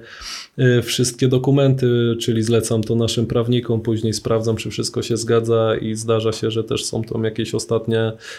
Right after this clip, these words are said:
niedociągnięcia, o których dyskutuję, czy to z zawodnikiem, czy z agentami. E, do tego dochodzi,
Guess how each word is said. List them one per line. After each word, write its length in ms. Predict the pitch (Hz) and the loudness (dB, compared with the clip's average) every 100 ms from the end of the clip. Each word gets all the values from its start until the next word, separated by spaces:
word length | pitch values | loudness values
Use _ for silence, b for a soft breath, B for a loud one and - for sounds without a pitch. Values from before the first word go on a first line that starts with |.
| - | -2
niedociągnięcia, 680 | 120 113 113 117 127 127 131 | 2 2 2 4 4 4 2
o 40 | |
których 260 | 117 127 117 | 2 2 2
dyskutuję, 600 | 120 - 113 123 120 117 | 0 -2 0 2 2 2
czy 160 | 113 110 | -2 -4
to 120 | 117 | -2
z 60 | 113 | 0
zawodnikiem, 560 | 117 117 117 117 117 | 0 2 0 0 -2
czy 120 | 113 | -2
z 80 | 110 | -2
agentami. 720 | 117 117 117 127 127 123 123 B B B B B - | 0 0 0 0 2 0 -2 B B B B B -2
E, 220 | 131 120 | 2 2
do 120 | 123 123 | 2 2
tego 280 | 123 120 | 2 4
dochodzi, 1080 | 117 113 117 117 117 113 113 113 113 113 117 | 2 4 2 2 0 2 2 0 0 0 0